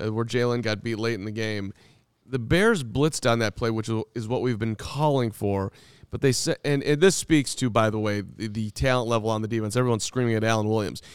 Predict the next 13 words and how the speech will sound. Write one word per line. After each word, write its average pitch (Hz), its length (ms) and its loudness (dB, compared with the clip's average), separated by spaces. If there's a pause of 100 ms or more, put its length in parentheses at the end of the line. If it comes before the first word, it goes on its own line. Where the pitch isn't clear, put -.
(100)
He 156 160 -2
sent 190 340 0
DeAndre 165 600 4
Houston 147 480 -2
Carson 127 500 -4
on 113 180 -2
a 113 40 0
blitz 120 300 -2
on 107 140 -2
that 101 180 -4
play, 104 240 -6 (320)
who 127 400 6 (420)
got 151 360 4